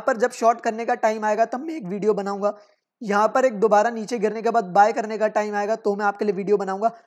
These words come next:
हर समय आप लोगों के लिए वीडियो नहीं बनेगी निफ्टी के अंदर। और गाइस, कमेंट सेक्शन में हमें ज़रूर बताइएगा कि और किस पर्टिकुलर आपको स्टॉक से रिलेटेड अगर वीडियो चाहते हैं, या आप कुछ और नया पर्टिकुलर पैटर्न के बारे में सीखना चाहते हैं, या व-, वेज पैटर्न के बारे में, जो मैंने आपको अभी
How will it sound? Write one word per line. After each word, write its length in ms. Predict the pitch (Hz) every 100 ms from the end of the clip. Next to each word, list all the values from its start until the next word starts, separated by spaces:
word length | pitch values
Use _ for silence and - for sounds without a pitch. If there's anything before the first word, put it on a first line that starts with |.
| _ 247
हर 120 | 285
समय 260 | 269 269
आप 160 | 254 226
लोगों 140 | 226 233
के 100 | 233
लिए 100 | 208
वीडियो 240 | 208 233
नहीं 240 | 208 196
बनेगी 300 | 202 196 202
निफ्टी 340 | 220 302 - 202
के 80 | 165
अंदर। 180 | 151 - _ _ _ _ -
और 140 | 233
गाइस, 300 | 240 269 -
कमेंट 300 | - 233 269
सेक्शन 320 | 233 - 240
में 100 | 240
हमें 160 | 233 233
ज़रूर 280 | 165 208 226
बताइएगा 500 | 220 208 214 220 226
कि 160 | 233
और 360 | - 220 - -
किस 200 | 247 -
पर्टिकुलर 520 | - 226 233 226 226
आपको 240 | 220 220 240
स्टॉक 360 | - 220 220
से 140 | 226 220
रिलेटेड 400 | 214 208 226 214
अगर 160 | 208
वीडियो 300 | 190 185 220
चाहते 340 | 214 202 196 311
हैं, 100 | - _ _ 220
या 180 | 247
आप 120 | 269 -
कुछ 180 | 262
और 280 | - 220 240
नया 260 | 240 220 233
पर्टिकुलर 480 | 233 214 214 226 240
पैटर्न 400 | - 208 226 226
के 80 |
बारे 200 | 202 208
में 100 | 214
सीखना 400 | 214 262 202 220
चाहते 280 | 208 214 233
हैं, 60 | 233
या 80 | 247
व-, 260 | 277 285 - _ _ -
वेज 300 | 175 254 370
पैटर्न 420 | - 233 233 226
के 80 | 214
बारे 200 | 208 208
में, 100 | 214
जो 140 | 196
मैंने 160 | 214 214
आपको 300 | 208 208 247
अभी 220 | 202 220